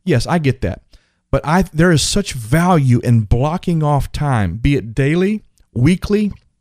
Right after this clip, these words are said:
monthly, quarterly, but setting aside time to go away and unplug and disconnect from all the stuff and just focus on one thing, and that is,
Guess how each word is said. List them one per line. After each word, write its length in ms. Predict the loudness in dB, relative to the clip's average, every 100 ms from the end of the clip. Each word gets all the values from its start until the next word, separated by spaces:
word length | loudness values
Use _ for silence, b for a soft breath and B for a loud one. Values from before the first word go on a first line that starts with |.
| _ _ 2
monthly, 580 | 4 4 2 -2 -2
quarterly, 580 | -2 0 0 0 -2 -4 -8 _ _ _ _ _ _ _ _ _ _ _ _
but 200 | -4 -4 -12 _
setting 540 | _ -4 0 0 2 0
aside 680 | 0 -2 -2 0 0 -2 -4 _ -6
time 480 | -2 -2 -4 -10 -20 _ _ _ _ _ _ _ _
to 120 | -8
go 380 | -2 0 2 4
away 580 | 4 2 0 -6 -12 -16 _
and 220 | -2 -2 0
unplug 800 | 2 2 2 -2 -2 0 0 -2
and 240 | -2 -2 0
disconnect 720 | 0 0 -2 -2 0 0 -2
from 200 | -4 -4
all 580 | -2 0 2 0 0 0
the 140 | -2
stuff 580 | -6 -6 -8 -10 -12 _ _ _ _ _ _ _ _ _ _ _ -2
and 220 | 0 0
just 400 | 0 0 0 -4
focus 440 | 0 0 2 -2
on 260 | 0 0 0
one 220 | 0 0
thing, 260 | 0 -2 0
and 100 | 0
that 160 | 2
is, 360 | 0 -2 -4 -10